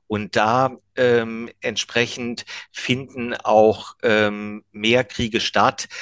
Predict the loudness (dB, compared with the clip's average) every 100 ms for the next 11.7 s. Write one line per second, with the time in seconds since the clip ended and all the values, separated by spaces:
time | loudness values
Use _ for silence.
0 | -16 -6 -2 -2 -2 0 0 -2 -6 -8
1 | -8 -14 -12 -12 -12 -14 -12 -12 -14 _
2 | -20 -18 -16 -16 -16 -4 -4 -2 -4 -2
3 | -2 0 0 0 -2 2 4 4 0 -6
4 | -4 -4 -4 -6 -6 -6 -4 -6 -4 -4
5 | 2 4 4 2 -2 0 0 0 0 0
6 | 0 0 2 4 4 2 -14 -16 -18 -12
7 | -8 -4 -2 -2 -4 -4 -6 -6 -6 -8
8 | -8 -8 -2 2 4 4 0 -4 -14 -20
9 | -10 -6 -6 -6 -4 -4 -2 -2 0 0
10 | 0 -10 -8 -6 -4 -6 -2 2 2 2
11 | 2 4 2 0 -4 -10 -10